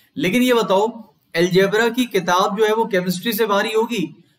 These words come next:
तो हो सकता है algebra यहाँ पर आए, हो सकता है यहाँ पर आए, हो सकता है सबसे आगे आए, और बायोलॉजी की book जीए से ज्यादा है, जो कि obvious सी बात है। दोस्तों मुझे नहीं पता कि algebra की book कहाँ पर आएगी, लेकिन मुझे ये पता है कि algebra की book जहां भी आएगी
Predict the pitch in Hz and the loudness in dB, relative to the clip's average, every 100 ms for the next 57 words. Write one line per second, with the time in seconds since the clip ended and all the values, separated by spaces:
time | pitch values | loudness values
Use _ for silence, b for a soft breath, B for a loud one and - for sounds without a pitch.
0 | _ 156 175 185 202 - 220 220 202 196 | _ -2 -2 -2 -4 -2 0 0 -2 -2
1 | 208 202 165 165 185 202 202 220 170 156 | -2 0 0 -2 -2 -2 -2 -4 -8 -8
2 | 170 185 - 190 165 156 170 196 196 185 | -4 -4 -2 -2 -2 -4 -4 -2 -2 -2
3 | 165 170 165 180 170 - 214 208 208 220 | -4 -10 -8 -8 -8 -6 -2 -2 -2 -2
4 | 214 226 B B B - 175 156 151 156 | -4 -8 B B B -4 -2 0 0 2
5 | 190 190 233 226 226 185 175 208 208 226 | 0 0 -2 -4 -4 -4 -2 -2 0 -2
6 | 190 190 214 226 196 160 156 180 165 185 | 0 0 0 -2 -6 -8 -4 -2 0 0
7 | 196 226 196 196 202 202 _ B B - | -2 -4 -4 -4 -6 -12 _ B B -4
8 | 208 262 226 202 254 254 233 226 240 247 | 0 2 0 0 0 0 -2 -2 -2 0
9 | 226 196 196 214 220 233 220 220 185 170 | 0 0 0 0 -2 -2 -2 -2 -2 0
10 | 202 233 208 196 208 220 220 220 220 202 | 0 0 0 -2 -2 -4 -4 -6 -4 -4
11 | 180 226 214 208 190 208 240 233 190 180 | -2 -2 -2 -4 -2 0 -2 -2 -4 -4
12 | 185 196 208 220 208 165 160 226 226 202 | -4 -4 -6 -6 -4 -2 0 0 0 0
13 | 185 175 220 269 | -2 -4 -2 -2